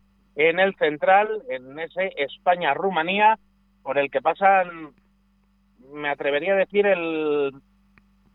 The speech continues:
algo más del cincuenta por ciento de las opciones,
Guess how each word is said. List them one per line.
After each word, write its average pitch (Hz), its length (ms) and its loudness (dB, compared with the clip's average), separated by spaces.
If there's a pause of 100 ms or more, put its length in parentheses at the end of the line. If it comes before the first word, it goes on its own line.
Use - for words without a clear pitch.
(480)
algo 208 220 2
más 233 180 2
del 214 140 -6
cincuenta 190 460 -2
por 165 180 -8
ciento 147 340 -4
de 139 120 0
las 139 180 -2
opciones, 165 600 -2